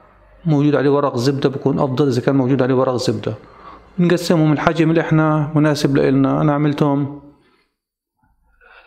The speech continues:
تقريبًا ست قطع إجوا معايا. بنشغل الفرن مسبقًا من الأعلى والأسفل مية وثمانين درجة مئوية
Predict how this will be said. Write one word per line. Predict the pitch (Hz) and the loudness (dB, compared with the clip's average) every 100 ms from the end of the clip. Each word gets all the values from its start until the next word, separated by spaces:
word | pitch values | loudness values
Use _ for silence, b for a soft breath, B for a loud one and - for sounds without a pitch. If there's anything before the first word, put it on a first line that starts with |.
| b | b
تقريبًا | - - 143 139 131 | -6 -2 0 0 -2
ست | - 135 - - - | -2 -2 -4 -14 -6
قطع | 147 - 127 123 - - _ b b b | -4 -2 -4 -4 -10 -20 _ b b b
إجوا | 139 127 | -2 0
معايا. | 113 107 107 120 - _ _ b b b _ _ _ _ _ _ _ - | 0 0 -4 -6 -12 _ _ b b b _ _ _ _ _ _ _ -10
بنشغل | - 156 143 | -2 0 0
الفرن | 156 147 | 0 0
مسبقًا | 135 147 147 156 165 | 0 0 -2 -2 -2
من | 160 | 0
الأعلى | 165 151 135 | 0 0 -2
والأسفل | 139 107 160 - 175 170 | -2 -2 -2 -2 0 2
مية | 175 | 0
وثمانين | 156 151 165 156 | 2 2 2 2
درجة | 165 160 151 160 | 0 0 0 0
مئوية | 160 139 113 107 107 | 2 2 0 0 -4